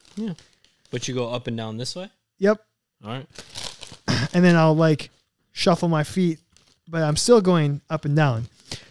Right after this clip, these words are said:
Speaker 2: So
Speaker 1: Hey.
Speaker 2: therefore
Speaker 1: Hey, listen. He uses his whole body. All right.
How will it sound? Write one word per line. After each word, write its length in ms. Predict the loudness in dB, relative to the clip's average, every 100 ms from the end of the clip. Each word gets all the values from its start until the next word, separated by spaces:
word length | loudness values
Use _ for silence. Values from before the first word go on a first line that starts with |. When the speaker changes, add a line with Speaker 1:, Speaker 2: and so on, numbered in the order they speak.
| 0
Speaker 2:
So 120 | 6
Speaker 1:
Hey. 40 | 10
Speaker 2:
therefore 600 | 10 8 8 8 8 4 -8 _
Speaker 1:
Hey, 140 | 0 2
listen. 460 | 2 2 2 0 -2 _
He 140 | -4
uses 420 | 0 2 2 0 -2
his 140 | -2
whole 180 | -2 0
body. 400 | -2 -4 -6 -12 _ _ -12
All 60 |
right. 200 | -6 -6